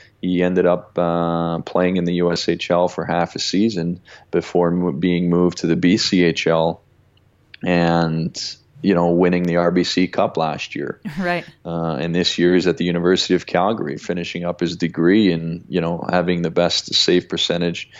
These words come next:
Speaker 1: in the league. Like, he's just in that position where he's put himself, uh, in, in the mental spot that, you know what, this is what I've gotta do. This is my preparation. I'm gonna do it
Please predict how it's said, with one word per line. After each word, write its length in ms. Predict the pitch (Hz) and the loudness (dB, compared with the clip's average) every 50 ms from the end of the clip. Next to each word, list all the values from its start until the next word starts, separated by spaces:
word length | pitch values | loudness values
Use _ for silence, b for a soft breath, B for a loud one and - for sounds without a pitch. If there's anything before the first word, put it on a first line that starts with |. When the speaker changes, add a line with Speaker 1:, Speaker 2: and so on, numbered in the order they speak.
| B B B B | B B B B
Speaker 1:
in 160 | - 92 90 | -4 -2 0
the 120 | 87 90 87 | 2 4 4
league. 440 | 87 90 113 113 - - - - B B B B B B B B B - | 4 4 4 4 2 -2 -8 -16 B B B B B B B B B -2
Like, 180 | 80 87 - | -2 -2 -2
he's 220 | - 87 95 - - | -2 -2 -2 -4 -6
just 460 | - - 101 110 117 110 - - 104 | 0 2 2 2 2 0 -4 -6 -4
in 120 | 101 95 | -4 -2
that 280 | 92 92 95 90 - - | 0 0 0 -2 -2 -4
position 680 | 95 87 85 - 92 98 101 - - - 92 85 82 | -6 -6 -2 0 0 0 0 0 -4 -6 -6 -6 -4
where 520 | 82 85 85 85 85 85 85 85 82 - - - | -2 0 0 2 2 2 0 -2 -4 -6 -8 -6
he's 220 | 95 92 85 - | -6 -6 -6 -6
put 260 | - - - - 104 | -10 -2 0 2 2
himself, 720 | 107 107 98 - - - 87 85 85 85 80 - - - - _ b b b b b b b b _ _ | 2 2 0 -2 -2 0 0 2 0 0 -2 -4 -12 -18 -20 _ b b b b b b b b _ _
uh, 500 | 87 87 85 85 82 82 82 82 82 71 - - | -6 -4 -4 -4 -4 -4 -4 -4 -6 -6 -6 -2
in, 160 | - 92 90 - - | -2 -2 -2 0 0
in 120 | - 92 87 | 0 2 2
the 80 | 87 | 2
mental 400 | 85 87 90 92 95 - - 95 | 2 2 2 0 0 0 0 -2
spot 500 | 90 - - - - 82 85 85 80 - | -2 -4 -6 -4 -4 -2 -2 -2 -4 -4
that, 240 | - 80 80 78 - _ _ _ _ _ _ _ _ | -4 -6 -6 -6 -10 _ _ _ _ _ _ _ _
you 140 | - - 90 | -6 -2 0
know 80 | 87 90 | 2 2
what, 260 | 98 98 - - - _ _ _ _ _ - | 0 0 -2 -8 -20 _ _ _ _ _ 0
this 240 | 87 101 104 - - | 0 0 0 0 -4
is 120 | 101 101 | -4 -2
what 140 | 104 95 92 | -2 0 0
I've 140 | 90 87 95 | 0 0 0
gotta 220 | 95 87 85 82 | 0 0 0 -2
do. 340 | 80 - 85 87 90 90 - b b b b b b b b _ - | -2 -2 0 0 -2 -2 -8 b b b b b b b b _ -8
This 280 | - - 98 98 - | 0 0 0 2 2
is 120 | 104 101 98 | -2 -2 0
my 140 | 98 92 87 | 0 -2 0
preparation. 720 | - - 90 - 87 87 82 85 85 87 85 - - - - | 0 -2 -2 0 0 -2 0 0 -2 -2 -4 -6 -8 -8 -6
I'm 180 | 69 87 90 | -4 -4 0
gonna 200 | 87 87 85 82 | 0 0 0 0
do 380 | 80 85 73 117 104 98 101 107 | -2 -4 -2 0 4 4 6 6
it 100 | 107 | 4